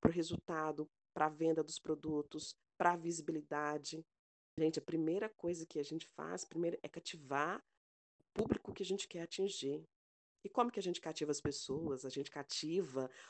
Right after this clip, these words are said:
o cliente cuidando, atendendo bem, respondendo ao que ele pergunta, explicando, dando visibilidade, utilizando os veículos de comunicação pra divulgação.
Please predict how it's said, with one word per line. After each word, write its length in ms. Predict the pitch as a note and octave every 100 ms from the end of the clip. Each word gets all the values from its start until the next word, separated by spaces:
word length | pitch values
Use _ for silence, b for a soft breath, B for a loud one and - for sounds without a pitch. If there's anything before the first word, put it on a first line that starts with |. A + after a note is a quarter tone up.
| B
o 80 | C#3+
cliente 920 | - C#3+ C3+ C#3 F3+ F#3+ - C3+ B2 _ _ _ -
cuidando, 760 | G3+ D3 D3+ D3+ D3+ D3 C#3+ - -
atendendo 520 | F3+ F3+ E3 D3+ C#3+
bem, 680 | C3 C#3+ C#3+ C#3+ C#3+ C#3+ D3+ _ _ _
respondendo 840 | F#3+ - - D#3+ D3 E3 E3 D#3+ C3+
ao 60 |
que 160 | C#3+ D3+
ele 140 | C#3+
pergunta, 880 | - C3+ C3 D3+ D3+ D3+ D3+ D3+ D3 _ _ -
explicando, 680 | G#3 - F3+ - F3 E3 D#3+
dando 160 | E3+
visibilidade, 920 | D#3 D3+ - D#3+ C#3+ C#3 C#3+ C#3+ C#3 D3
utilizando 520 | D#3+ - E3 D#3 E3+
os 100 | D#3+
veículos 260 | D#3 D3+ D#3
de 60 |
comunicação 540 | - D3+ D3 C#3+ - C#3+
pra 120 | D3
divulgação. 840 | C#3+ C#3 C3+ C3+ - C#3+ C#3+ D3